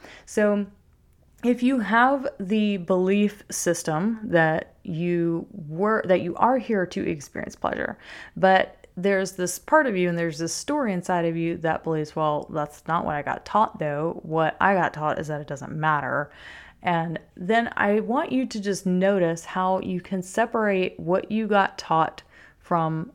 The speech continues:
the thing that you know to be true. And the thing that you got taught isn't even your own story. So just notice for a second, and this might kind of blow your mind if you've never really thought about this before,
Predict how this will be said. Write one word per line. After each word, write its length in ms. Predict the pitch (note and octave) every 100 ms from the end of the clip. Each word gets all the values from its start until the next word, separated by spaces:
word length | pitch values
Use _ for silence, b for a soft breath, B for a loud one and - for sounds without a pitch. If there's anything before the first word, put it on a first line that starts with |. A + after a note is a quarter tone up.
| -
the 140 | E3+
thing 280 | - F#3+ F#3+
that 160 | F3
you 160 | - E3
know 160 | D#3+ D3+
to 140 | D3+
be 100 | D#3
true. 220 | - - - _ B B B B
And 240 | F3 E3+
the 100 | E3+
thing 380 | F3 A#3+ C4 C4 -
that 260 | F#3 F#3
you 120 | F3+ F3
got 320 | E3+ D3+ -
taught 600 | - - C#4 - - - _ b b b _
isn't 400 | F#3+ G3 B3 C4+ -
even 480 | F#3 F3+ F3+ F#3 F3+
your 360 | F3+ F3 F3 -
own 440 | E3 D3+ D3+ E3 -
story. 640 | - - - D#4 C4 - - _ _ _ _ _ _ B B B B
So 360 | A3 G#3+ G3+
just 220 | G3+ B3 G#3+
notice 420 | A#3+ C#4+ E4+ -
for 200 | - G3+
a 80 | D#3+
second, 600 | - G3 D#3+ D3+ D#3 -
and 160 | F#3+ F#3+
this 160 | F#3+
might 200 | G#3+ B3+
kind 140 | C#4 D4
of 140 | A3
blow 200 | F#3 F#3+
your 140 | F#3
mind 460 | D3+ F#3 F#3+ E3 E3+
if 120 | E3
you've 140 | F3 D#3
never 480 | E3+ E3 E3 E3 -
really 280 | E3+ D#3+ D3
thought 220 | D4 D#4
about 180 | F3 -
this 160 | -
before, 400 | - - G2 -